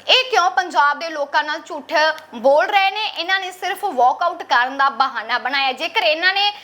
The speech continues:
ਜਾਣਾ ਹੈ ਤਾਂ ਚਲੇ ਜਾਣ। ਹਰਪਾਲ ਸਿੰਘ ਚੀਮਾ ਨੇ ਕਿਹਾ ਕਿ ਪੰਜਾਬ ਦੇ ਲੋਕ ਵੀ ਦੇਸ਼ ਦੇ ਨੇ, ਪਰ ਹਮੇਸ਼ਾ ਹੀ ਵਿਰੋਧੀ ਧਿਰ ਨੇ ਨੈਗੇਟਿਵ ਮੁੱਦਾ ਬਣਾਇਆ ਕਿ ਇਹ ਕਦੇ ਵੀ ਪੋਜ਼ਿਟਿਵ ਮੁੱਦਾ ਨਹੀਂ ਬਣਾਉਂਦੇ। ਉਹਨਾਂ ਨੇ ਕਿਹਾ ਕਿ ਅਸੀਂ ਇਹਨਾਂ ਦੀ ਇੱਕ ਇੱਕ ਗੱਲ ਦਾ ਜਵਾਬ ਦੇਵਾਂਗੇ।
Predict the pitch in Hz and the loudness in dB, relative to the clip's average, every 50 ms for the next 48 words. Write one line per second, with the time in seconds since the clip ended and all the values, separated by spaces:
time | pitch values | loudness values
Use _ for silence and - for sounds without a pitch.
0 | - - - 262 - - 294 294 311 349 403 427 453 415 381 349 - 403 415 392 | -20 -16 -12 -4 0 2 4 4 4 4 4 2 2 0 -2 -2 0 0 0 0
1 | 392 392 - - - 415 415 311 262 220 226 240 277 330 339 285 - - - - | -2 -6 -6 0 2 2 2 2 -4 -6 -6 -8 -6 -4 -6 -6 -8 -10 -20 -14
2 | - - 330 330 330 320 320 359 - 453 440 453 - 427 415 403 415 427 427 440 | -6 -4 -4 0 2 2 2 2 0 -4 -8 -4 -2 -2 0 2 2 2 0 0
3 | 440 427 415 415 466 453 427 370 330 339 311 285 294 302 277 381 370 311 277 269 | 0 0 0 0 0 -4 -4 -4 -2 2 2 2 2 2 0 -4 -6 -4 -2 0
4 | 277 - - 311 339 359 381 - - 269 262 277 285 294 - - 269 339 349 349 | 0 0 0 -2 -4 -4 -6 -6 -8 -6 -4 -2 -2 -4 -4 -2 2 2 2 4
5 | 359 359 359 - 311 285 294 311 269 247 269 269 262 269 269 - 359 370 349 349 | 2 0 0 2 2 2 2 0 -4 -6 -6 -4 -4 -4 -2 -2 -2 0 0 0
6 | 392 392 381 - - - - - 269 339 349 349 381 370 480 508 - 453 453 330 | -2 -2 -4 -8 -18 -18 -6 0 2 4 4 4 4 4 2 0 2 0 -2 -2
7 | 302 359 370 403 440 330 277 277 285 277 277 - 415 403 381 339 269 262 277 247 | 0 2 0 0 0 0 0 0 0 0 -2 -4 -6 -6 -6 -4 -6 -4 -2 2
8 | 294 294 294 269 254 320 320 294 254 254 262 285 294 320 - - 370 370 - 381 | 4 4 4 2 -2 -2 0 0 2 2 2 2 0 -2 -4 -6 -12 -8 -8 -8
9 | 381 - 311 294 269 320 330 302 330 349 349 - 269 240 247 247 - 294 294 285 | -6 -4 -4 -4 -2 -2 -4 -4 -6 -6 -2 2 2 2 2 2 -2 -8 -8 -6
10 | 277 254 240 233 226 202 190 190 - - 294 349 381 320 254 208 226 226 233 269 | -6 -6 -6 -2 0 2 2 2 0 -2 -4 -2 -2 -2 -2 -2 0 0 2 4
11 | 339 381 330 - - - - - - - 392 440 466 480 453 440 403 381 403 - | 4 4 4 2 0 -12 -20 -18 -8 -2 -2 0 0 0 0 0 0 0 0 -2
12 | 494 415 330 349 - 415 415 359 294 330 311 359 403 415 392 392 370 - - 392 | -2 -2 -2 -2 -4 -6 -6 -4 -4 -4 -2 0 0 0 -2 -4 -8 -8 -8 -8
13 | - 403 403 403 - 339 269 262 247 247 254 262 254 277 277 277 277 262 262 220 | -6 -4 -6 -4 -4 -2 4 4 4 4 4 2 2 2 2 2 0 -4 -4 0
14 | 233 226 226 233 247 - - - 262 247 320 339 294 233 202 208 247 311 302 233 | 2 4 4 2 0 -2 -10 -14 -8 -6 -6 -4 -4 -6 -6 -2 0 2 2 0
15 | - - | 0 -6